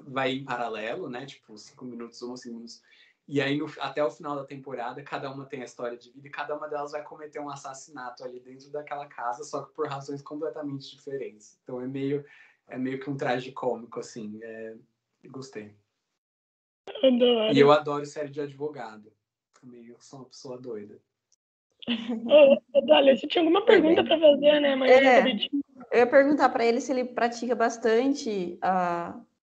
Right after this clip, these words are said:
Speaker 3: a prática de meditar ou, ou se não pratica.
Speaker 1: A gente no Budismo Tibetano pratica meditação, sim, todos os dias. E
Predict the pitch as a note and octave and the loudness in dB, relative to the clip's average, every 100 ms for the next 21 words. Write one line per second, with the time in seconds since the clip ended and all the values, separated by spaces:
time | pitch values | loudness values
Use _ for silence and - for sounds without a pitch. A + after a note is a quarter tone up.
0 | _ - - G#3+ G3+ - A3 G3+ G3+ F#3+ | _ -6 -2 2 2 0 -4 -4 -6 -6
1 | G3+ G3+ F#3 G3+ A3+ G#3+ F#3+ F#3 F#3+ F#3 | -6 -2 0 2 0 0 -2 -6 -8 -10
2 | F#3+ G3+ F#3+ G3 F#3 F#3 F#3 G#3 A#3 A3+ | -10 -8 -6 -4 -6 -6 -6 -2 -2 -2
3 | - F#3 A3 - _ _ _ _ - D3+ | -4 -6 -6 -14 _ _ _ _ -6 -2
4 | D3 - D#3 D3 C#3+ D3 D3 D3 C#3+ C3+ | -2 -2 -2 -2 -4 -4 -4 -4 -4 -4
5 | C3+ B2 C3+ B2+ A#2 A#2 B2 - B2 C#3+ | -4 -8 -10 -12 -6 -6 -6 -8 -10 -8
6 | C#3+ C3 B2+ - A2+ B2 - - _ _ | -8 -8 -10 -14 -6 -6 -6 -10 _ _
7 | _ _ _ _ - D3 D3 C#3 C3+ C3+ | _ _ _ _ -6 -2 0 0 -4 -4